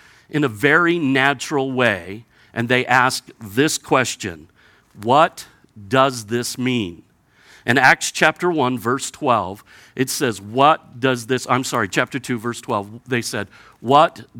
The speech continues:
does this mean?" And twenty centuries later, the same question is being asked, isn't it? Think about this.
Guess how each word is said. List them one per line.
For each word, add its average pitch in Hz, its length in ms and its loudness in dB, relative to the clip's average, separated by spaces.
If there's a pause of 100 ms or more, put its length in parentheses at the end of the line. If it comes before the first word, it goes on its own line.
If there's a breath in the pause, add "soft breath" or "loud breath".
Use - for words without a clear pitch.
does 131 480 0 (220 soft breath)
this 117 560 -2 (400 soft breath)
mean?" 120 480 2
And 123 200 -4
twenty 185 300 0
centuries 165 540 -2
later, 147 460 2 (380 loud breath)
the 123 180 2
same 185 480 0
question 147 720 -2
is 139 240 -6
being 156 340 2
asked, 156 580 0
isn't 120 300 -4
it? 87 200 -14 (960 soft breath)
Think 156 180 0
about 120 320 4
this. - 320 -12